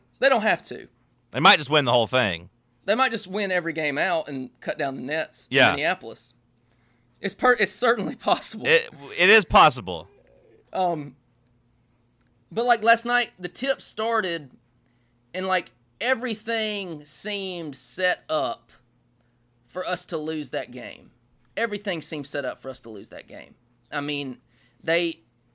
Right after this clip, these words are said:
Speaker 1: were playing a team that plays a funky kind of offense. They're awesome on defense.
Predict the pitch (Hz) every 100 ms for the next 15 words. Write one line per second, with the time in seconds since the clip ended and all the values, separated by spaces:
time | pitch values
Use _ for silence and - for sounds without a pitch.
0 | - 151 - 214 208 - 202 202 202 180
1 | - _ 160 180 156 147 160 170 175 170
2 | 170 160 113 160 - 185 185 180 - -
3 | 131 143 165 - 160 151 131 170 170 180
4 | 180 170 - -